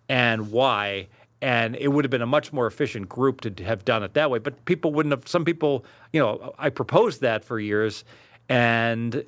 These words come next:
people, you know, were like, "Well, wait a minute, we've always done it the other way, and I like it better the other way,"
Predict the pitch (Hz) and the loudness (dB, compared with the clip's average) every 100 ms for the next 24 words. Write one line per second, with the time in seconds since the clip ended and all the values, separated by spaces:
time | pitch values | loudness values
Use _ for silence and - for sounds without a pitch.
0 | 123 160 156 151 143 139 127 - - 147 | -4 -2 2 2 2 2 -4 -10 -4 -2
1 | 98 104 104 101 107 185 247 107 95 123 | 0 0 0 -2 2 2 2 0 -4 -2
2 | 139 151 127 120 113 143 - _ _ - | 0 0 0 0 0 -4 -6 _ _ 0
3 | 131 180 180 110 107 131 165 151 190 190 | 4 4 4 2 2 4 4 4 2 0
4 | 131 107 90 85 87 92 - 98 - | -4 -4 -6 -8 -10 -12 -12 -12 -12